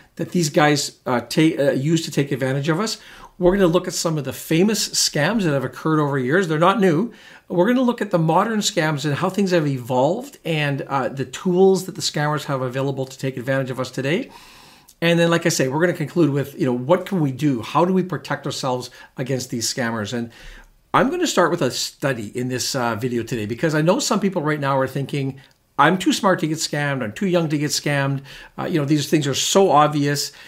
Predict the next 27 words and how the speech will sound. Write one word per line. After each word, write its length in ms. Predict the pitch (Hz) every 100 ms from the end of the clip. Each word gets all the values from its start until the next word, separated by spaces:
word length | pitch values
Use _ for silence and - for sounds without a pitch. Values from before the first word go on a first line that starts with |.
| - -
And 400 | 170 170 160 151 - 185
if 200 | 220 -
that's 240 | 269 -
the 80 | 330
way 120 | 320
you 180 | 220 202
feel, 360 | - 139 151 -
I'm 100 | 180
just 160 | 254
gonna 160 | 277 214
ask, 260 | 180 160 -
bear 260 | 139 196
with 160 | 247 220
me 140 | 202
for, 180 | 185 180
I'm 60 | 175
gonna 100 | 180
say 120 | 165
four 260 | - 185 170
minutes 260 | 151 131
approximately 520 | 139 156 139 175 139 127
to 100 | 123
go 140 | 143
through 220 | 131 156
this 200 | 143 -
next 260 | 147 170 -
little, 340 | 151 143 131